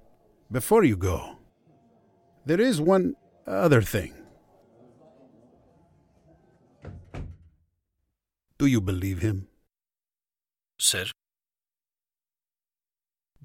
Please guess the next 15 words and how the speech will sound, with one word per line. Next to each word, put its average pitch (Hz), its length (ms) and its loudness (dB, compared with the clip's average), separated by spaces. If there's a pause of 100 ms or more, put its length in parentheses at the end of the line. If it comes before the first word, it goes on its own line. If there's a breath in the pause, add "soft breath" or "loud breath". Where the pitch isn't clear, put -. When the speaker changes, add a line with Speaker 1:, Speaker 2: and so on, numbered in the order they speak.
(140)
Speaker 1:
Do 110 80 -4
you 110 180 0
believe 104 460 -2
him? 85 460 -6 (1120)
Do - 80 -8
you 104 180 -2
think - 640 -4
he's 95 220 -4
the 92 100 -4
real 90 340 -2
thing? 87 500 -6 (840)
Our 107 140 -2
very 131 360 2
own 120 460 0
prophet? 95 440 -2